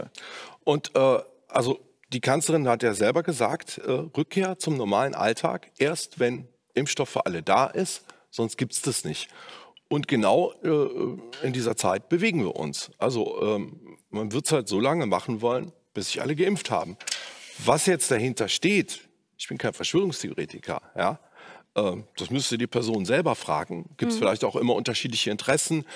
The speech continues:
Speaker 1: Natürlich, äh, die Medizinbranche, äh, ist eine sehr große Lobby, das wissen wir auch. Die verdient mehr als die Waffenlobby.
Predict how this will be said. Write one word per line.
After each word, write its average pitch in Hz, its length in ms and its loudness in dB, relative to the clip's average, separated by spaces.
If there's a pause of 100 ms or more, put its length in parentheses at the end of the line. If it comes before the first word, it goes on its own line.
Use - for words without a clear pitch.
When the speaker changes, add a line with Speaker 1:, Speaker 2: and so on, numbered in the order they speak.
(240)
Speaker 1:
Natürlich, 127 480 -2
äh, 110 220 2
die 98 280 -4
Medizinbranche, 127 1300 0
äh, - 20 -2
ist 110 160 -4
eine 98 80 -4
sehr 120 140 0
große 151 320 -2
Lobby, 139 320 0
das 107 180 -6
wissen 113 220 -2
wir - 140 0
auch. 139 120 2
Die 113 240 -4 (240)
verdient 123 360 -4
mehr 110 140 0
als 92 100 -2
die 95 100 -8
Waffenlobby. 85 680 0